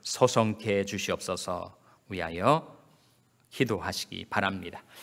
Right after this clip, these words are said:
병상 있는 연약한 지체들을 위해서 기도하실 때 하나님, 곤비해진 그 영과 몸을 생명의 성령으로 소성케 하여 주시옵소서. 위하여 기도해 주시기 바랍니다. 우리 샬롬 교회를 위해서 기도할 때 하나님,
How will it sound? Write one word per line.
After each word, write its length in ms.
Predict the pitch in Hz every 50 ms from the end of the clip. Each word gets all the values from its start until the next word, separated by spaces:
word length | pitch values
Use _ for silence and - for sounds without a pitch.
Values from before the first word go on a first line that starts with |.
| - - - _
병상 360 | - 165 165 165 165 175 170
있는 160 | 165 170 180
연약한 340 | 170 160 160 156 170 156 147
지체들을 400 | - 156 135 - 156 135 143 143
위해서 200 | 139 135 - 135
기도하실 440 | 123 131 131 123 117 113 - 131 113
때 80 | -
하나님, 680 | 120 117 127 127 123 127 123 120 123 120 120 120 117 117 - - - - - - - - _ _ _ _
곤비해진 960 | - - 175 170 165 160 175 170 170 160 156 165 151 123 104 87 - - - - - -
그 180 | - 165 156 151
영과 840 | 156 156 151 151 147 139 135 143 131 120 107 98 92 - - - - -
몸을 580 | - 151 147 151 160 170 160 127 104 95 - - - - - - _ _ _ _ _ _ _ _
생명의 600 | - - - - 175 170 175 185 180 185 175 170
성령으로 840 | 170 - 165 156 147 139 135 127 120 117 113 104 98 92 90 87 - - - - - _
소성케 560 | - - - 151 147 - 135 127 120 113 - 123
하여 400 | 113 110 107 104 101 95 87 - - - -
주시옵소서. 840 | - - 127 - - 104 95 - - 104 90 - - 101 90 90 -
위하여 420 | 123 110 101 101 107 127 156 160 - - - - -
기도해 240 | - 123 113 107 101
주시기 280 | 104 101 - - 101
바랍니다. 360 | 90 101 98 95 95 101 123
우리 100 | 156 170
샬롬 380 | 170 - 175 180 175 180 180 175
교회를 200 | 165 175 170 170
위해서 200 | 165 165 165 165
기도할 240 | 156 151 156 151 156
때 60 | 156
하나님, 420 | 147 147 147 151 151 147 147 143